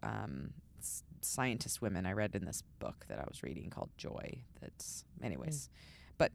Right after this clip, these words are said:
Speaker 1: really great. Can't remember who they are. Um, sorry. But, but really looking at the body and saying, Your body, it does the same thing in a state of threat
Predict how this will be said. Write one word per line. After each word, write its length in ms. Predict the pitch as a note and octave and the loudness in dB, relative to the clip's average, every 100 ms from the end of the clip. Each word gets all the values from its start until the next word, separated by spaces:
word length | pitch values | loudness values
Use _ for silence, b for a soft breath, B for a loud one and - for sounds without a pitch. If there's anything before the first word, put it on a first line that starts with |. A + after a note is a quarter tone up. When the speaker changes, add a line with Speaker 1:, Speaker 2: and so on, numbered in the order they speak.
| - - | 0 4
Speaker 1:
really 240 | D#3+ D3 | 6 8
great. 240 | B2 A2 - | 8 6 4
Can't 140 | D3 | 2
remember 220 | C3+ B2+ | 4 4
who 100 | C3 | 4
they 120 | A#2+ | 6
are. 280 | A#2 A2+ A2+ - - - | 8 8 6 -2 -12 0
Um, 420 | A2+ G2 F#2 C2+ C2 - - | 4 4 4 0 -6 -12 -4
sorry. 440 | - A#2 G2+ F#2+ - | 2 6 6 4 4
But, 220 | C#3+ C3 - - | 8 8 6 -6
but 220 | B2+ D#3 | 4 6
really 240 | D3+ D3+ A#2+ | 10 8 8
looking 360 | C3+ D3 C3+ | 6 4 4
at 80 | B2 | 2
the 60 | B2+ | 4
body 380 | B2 C3 C3+ G2 | 6 8 8 4
and 140 | A#2 | 4
saying, 480 | - - E3 A#2 A#2+ B B B - | 4 6 6 4 0 B B B 2
Your 180 | D3+ | 4
body, 480 | D3+ C#3+ C3+ B2 B2 b b b b - - | 10 10 10 8 4 b b b b -20 2
it 260 | D3 - - | 2 2 8
does 300 | D3+ D#3 D3 | 10 10 8
the 100 | D#3 | 4
same 320 | D#3 C#3+ C#3 | 4 4 4
thing 460 | - C#3+ A#2+ B2+ - - | 4 6 6 2 -2 -2
in 360 | A#2 C#3 C#3 C#3 - - - | 4 6 6 4 0 -12 4
a 100 | C3+ | 4
state 300 | - - B2+ | 6 8 10
of 80 | A#2+ | 8
threat 360 | - B2+ C#3 | 6 8 8